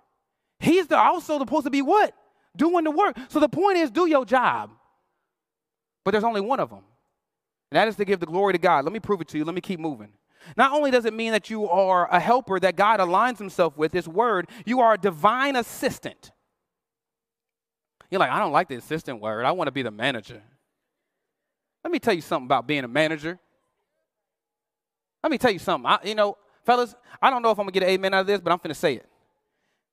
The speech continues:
Thank you. The last time I checked, when a store goes through a closing or is fixing to be, like, revamped, it says under new what? It never said under new employees.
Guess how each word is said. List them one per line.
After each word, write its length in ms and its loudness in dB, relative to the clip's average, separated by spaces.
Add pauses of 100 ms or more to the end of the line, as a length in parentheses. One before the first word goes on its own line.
Thank 240 0
you. 100 -18 (3500)
The 80 2
last 300 2
time 180 2
I 120 2
checked, 320 0 (420)
when 180 0
a 60 -2
store 340 2
goes 280 0
through 200 -4
a 60 2
closing 460 -2
or 180 2
is 80 -4
fixing 260 -6
to 80 -2
be, 300 -6 (260)
like, 300 2
revamped, 580 0
it 100 0
says 320 0
under 300 2
new 240 -4
what? 380 2 (1000)
It 120 4
never 180 2
said 160 2
under 220 0
new 120 -4
employees. 760 -2